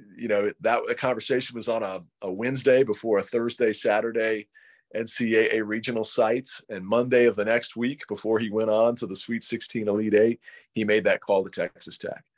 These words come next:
And I owe him a debt of gratitude for the rest of my life for doing that. And, uh, again, in the same vein of what Ryan Lefebvre said that pumped me up in terms of paying it forward, uh, knowing the impact and influence that Kevin has had, not only in inspiring me, but in this case,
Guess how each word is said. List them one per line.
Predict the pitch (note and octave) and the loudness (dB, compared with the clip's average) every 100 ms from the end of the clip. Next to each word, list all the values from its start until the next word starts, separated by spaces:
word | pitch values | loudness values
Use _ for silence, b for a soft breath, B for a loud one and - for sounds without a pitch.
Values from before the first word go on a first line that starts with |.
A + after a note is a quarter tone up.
| b b | b b
And | F2+ F2 F2 E2+ | -4 -2 -2 -2
I | - F#2 | 0 4
owe | F#2 G2 | 4 4
him | G2+ G2 | 2 -2
a | F2+ | -2
debt | F2 F#2+ | 2 2
of | F#2 - | 2 0
gratitude | F#2+ F#2 F2+ - G#2 | 2 2 -2 -8 -10
for | - | -6
the | F#2 | 0
rest | F#2+ - | 0 0
of | F2+ | -2
my | E2+ | 0
life | E2+ F2+ D#2+ | 2 0 -2
for | - E2 | -10 -12
doing | F#2 F2 D#2 | -6 -6 -4
that. | D2+ C#2+ - b b b - | -6 -6 -10 b b b -4
And, | G2 F2 E2+ E2+ | 2 2 2 2
uh, | E2+ D#2+ F2 | 4 4 0
again, | F#2 G#2 A2 F#2+ | 0 2 4 2
in | F#2 | -2
the | |
same | F2+ A2+ G2+ G2 F#2 - - | -2 0 0 -2 -8 -14 -10
vein | F#2+ G2+ G#2+ G2 | -2 0 0 -2
of | F2+ | 0
what | G2 F#2 | 0 0
Ryan | G2 G2+ | -2 -4
Lefebvre | F2+ - A2 G2+ | -6 -10 -8 -6
said | F#2 A2 F#2+ F2 | -2 2 2 0
that | - | -4
pumped | G#2 - | -6 -6
me | G2 F#2 | -6 -2
up | F#2 G2 | 0 -2
in | F2 | -4
terms | - G2 E2+ | -10 -10 -10
of | - | -6
paying | F#2 F#2+ | -2 -2
it | - | -2
forward, | - G2+ G2 G2+ F2+ B B B - | 0 0 2 -2 -4 B B B -10
uh, | E2 | 0
knowing | G2+ A2+ A2 G2 | 2 4 2 -2
the | F#2 F2+ G#2 | -8 -6 -4
impact | A2+ A#2+ G#2 G#2+ F2+ | -2 2 2 0 -2
and | F#2 | -6
influence | G#2 - G#2+ G2+ - | -6 -2 -2 -2 -6
that | - | -10
Kevin | - G#2 G2+ | -2 0 2
has | F2+ F2 | -2 -2
had, | G2 F#2 F#2 | 0 0 0
not | F2 | -2
only | F#2+ G2+ F#2 | -4 -6 -6
in | E2+ | -8
inspiring | E2+ - B2 B2+ B2 G#2+ | -6 2 4 6 4 0
me, | G2+ | -4
but | F#2+ F2+ | -4 -4
in | |
this | G2+ G#2+ | -4 -6
case, | - G#2+ F#2 - | 0 0 0 -10